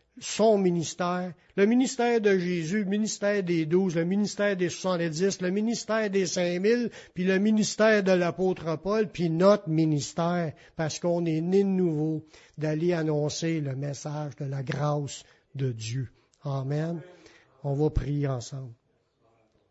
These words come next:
Seigneur, je te remercie pour ta parole qui est vraie. Merci pour cet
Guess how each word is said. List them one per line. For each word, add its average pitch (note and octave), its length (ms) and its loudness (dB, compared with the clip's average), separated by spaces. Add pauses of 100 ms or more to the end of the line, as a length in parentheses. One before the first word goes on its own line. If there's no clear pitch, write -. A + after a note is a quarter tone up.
(640)
Seigneur, G#3 600 0 (440)
je - 80 -18
te D#3+ 40 0
remercie F3+ 520 0
pour - 140 -8
ta G3 160 2
parole F#3+ 500 2
qui E3+ 220 0
est D#3+ 60 0
vraie. D3+ 420 -4 (320)
Merci A3+ 500 0
pour F#3+ 320 -4 (340)
cet F3+ 340 -2